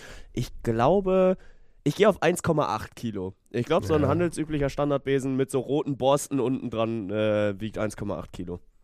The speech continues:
Speaker 2: Aber schätzen ist gut. Wir haben gestern Abend, wir haben hier so ein bisschen Spieleabend gemacht. Wir haben gestern Abend so, so ein Chatspiel gespielt. Ich weiß nicht, ob du das kennst, heißt Arschkarte. Zwei Sachen sind mir hängen geblieben. Was glaubst du, wie viele Gedanken hat ein Mensch am Tag?
Speaker 1: Boah.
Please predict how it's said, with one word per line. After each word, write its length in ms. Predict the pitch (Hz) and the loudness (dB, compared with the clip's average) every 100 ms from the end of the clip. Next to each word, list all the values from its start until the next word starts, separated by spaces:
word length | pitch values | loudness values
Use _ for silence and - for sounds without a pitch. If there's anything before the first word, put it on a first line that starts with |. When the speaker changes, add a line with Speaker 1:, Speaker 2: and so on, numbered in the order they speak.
| _ _ - - | _ _ -20 -6
Speaker 2:
Aber 200 | - 131 | 2 4
schätzen 340 | 127 175 - 139 | 6 4 4 2
ist 80 | |
gut. 180 | - 135 | 4 4
Wir 60 | 127 | 4
haben 100 | 127 | 4
gestern 280 | 135 - 127 | 2 2 2
Abend, 320 | 143 139 131 | 2 2 2
wir 80 | 131 | 2
haben 80 | |
hier 100 | 131 | 2
so 80 | 123 | 2
ein 60 | 123 | 0
bisschen 160 | - | -4
Spieleabend 420 | - 151 147 143 139 | -2 0 2 2 0
gemacht. 220 | 139 143 | 0 2
Wir 60 | |
haben 80 | 131 | 2
gestern 240 | 127 131 120 | 2 2 2
Abend 200 | 131 123 | 2 2
so, 400 | 127 123 117 113 | 2 2 2 0
so 140 | 123 | -2
ein 60 | 117 | -2
Chatspiel 540 | - 139 - 160 156 | 0 0 -2 2 2
gespielt. 380 | 147 - 156 131 | 2 0 -2 0
Ich 80 | 123 | -2
weiß 100 | 120 | -2
nicht, 40 | |
ob 60 | 113 | -4
du 40 | |
das 40 | 113 | -4
kennst, 220 | 123 113 | -4 -2
heißt 160 | 117 - | -2 0
Arschkarte. 560 | 120 - 135 135 151 - - - - | 0 2 0 4 2 2 -10 -20 -10
Zwei 220 | - 143 | 2 4
Sachen 200 | 139 156 139 | 6 4 4
sind 120 | 135 | 6
mir 80 | 127 | 4
hängen 120 | 139 | 4
geblieben. 280 | 110 120 120 | 2 2 2
Was 140 | - | 2
glaubst 280 | 160 156 - | 2 2 0
du, 160 | 170 143 | -2 0
wie 100 | 160 | -2
viele 260 | - 165 139 | 0 0 0
Gedanken 400 | 131 139 - 135 | 2 2 2 0
hat 120 | 139 | 2
ein 100 | 127 | 2
Mensch 240 | 131 147 | 2 2
am 100 | 123 | 0
Tag? 360 | - 127 160 - - _ _ _ - - 98 - 107 | 0 0 -2 -10 -20 _ _ _ -20 -20 -18 -10 -8
Speaker 1:
Boah. 640 | 101 - 101 104 104 - | -8 -6 -4 -2 -2 -4